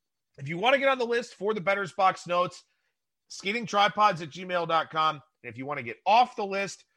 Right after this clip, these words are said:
no hard feelings. I totally understand. Once we get to the month of April, I do the Bettor's Box twice a week on Mondays and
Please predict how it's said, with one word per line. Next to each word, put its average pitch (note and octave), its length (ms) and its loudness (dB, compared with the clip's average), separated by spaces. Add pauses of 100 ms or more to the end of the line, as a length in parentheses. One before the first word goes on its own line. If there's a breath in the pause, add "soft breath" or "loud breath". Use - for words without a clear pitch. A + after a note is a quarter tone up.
(180)
no F#3+ 180 2
hard F#3 300 4
feelings. D#3 500 -6
I C3+ 120 -4
totally D#3 380 -6
understand. C3+ 600 -6 (380 soft breath)
Once A3+ 220 2
we B3 100 -2
get A3+ 260 -2
to C#4+ 200 -2
the D4 100 -2
month B3+ 220 4
of E3+ 160 -4
April, F#3+ 440 2
I D3 120 4
do F3 140 -4
the F#3 100 -2
Bettor's F#3 320 0
Box E3+ 360 4
twice G#3 420 -2
a A3 60 -2
week G3+ 320 -4
on D3 220 0
Mondays F#3 560 0
and B2+ 280 -4